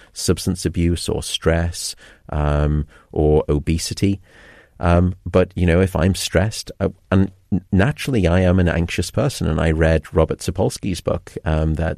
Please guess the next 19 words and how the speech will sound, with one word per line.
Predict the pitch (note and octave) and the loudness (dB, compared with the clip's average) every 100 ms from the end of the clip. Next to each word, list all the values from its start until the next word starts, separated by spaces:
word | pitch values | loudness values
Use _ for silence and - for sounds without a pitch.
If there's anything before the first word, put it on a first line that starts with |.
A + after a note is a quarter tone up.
| - | -6
you | E2+ | -2
know, | D#2 D#2 | 0 -2
zebras | - E2 F2 - | -4 -2 -2 -2
don't | D#2+ D#2+ | -2 0
get | E2 D#2+ | -2 -2
ulcers. | G2 B2 - - - - - - _ _ _ - - _ - - | -4 -4 -4 -4 -6 -14 -20 -20 _ _ _ -20 -20 _ -16 -2
And | A#2 | 2
that, | G2 G#2+ - - - _ - - - _ | 4 2 -2 -10 -20 _ -20 -20 -20 _
you | F#2 | 2
know, | D#2+ F2+ - _ _ F#3 - _ _ | 4 2 0 _ _ -14 -14 _ _
provided | - F2+ E2 F#2 G#2 F#2 | -2 0 2 2 0 2
me | F2 F2 - | 2 2 2
in | E2+ | 0
great | D#2+ F2 E2+ D#2+ | 2 2 2 0
detail | E2+ G#2 - E2+ D#2+ - | -2 -2 0 2 2 2
all | F2+ F#2+ G#2 | 4 6 6
of | G2 | 2
the | F#2+ | -2
health, | F2+ - F#2 F2+ - | -4 -2 -2 -2 -6